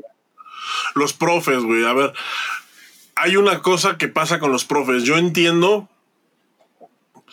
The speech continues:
los profes sí tienen un chorro que perder. O sea, tú siendo profesor, tú no le puedes levantar el puño al presidente de la federación, güey.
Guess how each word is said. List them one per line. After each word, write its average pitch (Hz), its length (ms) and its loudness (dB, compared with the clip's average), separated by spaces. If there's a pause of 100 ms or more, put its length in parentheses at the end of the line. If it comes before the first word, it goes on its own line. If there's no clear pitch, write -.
(320)
los 123 160 0
profes 160 460 2
sí - 360 -4
tienen 160 340 2
un 151 220 2
chorro 156 340 0
que 156 100 -2
perder. 127 480 -2 (1300)
O 113 100 -4
sea, 147 340 2 (480)
tú 214 340 2
siendo 180 440 0
profesor, 151 720 -2 (440)
tú 185 140 0
no 247 120 4
le 185 100 2
puedes 180 340 2
levantar 135 560 2
el 160 180 0
puño 165 320 2
al 156 80 -2
presidente 131 500 0
de 139 60 2
la 123 120 0
federación, 117 640 0
güey. 90 280 -4